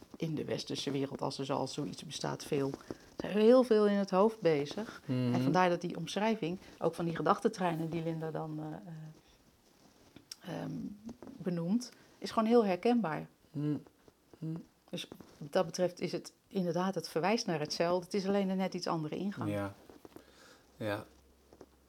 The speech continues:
Speaker 2: Wat ik wel heb, eh, bij het hindoeïstische principe van karma bijvoorbeeld,
Speaker 1: Mhm.
Speaker 2: hè, ehm, dat je in een situatie zit en dan daar eigenlijk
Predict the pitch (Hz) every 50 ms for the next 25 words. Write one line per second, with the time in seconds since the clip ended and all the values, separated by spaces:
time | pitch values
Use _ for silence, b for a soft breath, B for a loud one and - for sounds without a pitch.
0 | _ _ _ _ - - 156 135 139 - - 123 113 120 120 123 143 143 139 143
1 | 147 143 - - - 127 127 123 120 117 117 120 117 117 117 120 123 120 113 113
2 | 135 147 - - 170 - 170 - 175 165 156 156 - 180 170 - 208 196 - -
3 | 131 120 117 - - 117 107 123 123 139 151 160 156 160 156 - 156 151 151 156
4 | 156 170 202 214 190 180 190 202 285 - 180 - - - - - - 120 120 120
5 | 113 117 117 127 - _ b b b b b b b b b b b b b b
6 | b _ _ _ _ _ _ _ _ - - _ _ _ _ _ _ _ _ _
7 | _ _ - 147 135 117 - 139 123 120 113 - 131 - - 120 120 120 117 135
8 | 135 - - 131 113 117 135 135 120 - - - - - - _ _ - - -
9 | 120 123 120 120 117 113 120 113 104 - 113 123 131 135 131 - 135 120 110 104
10 | -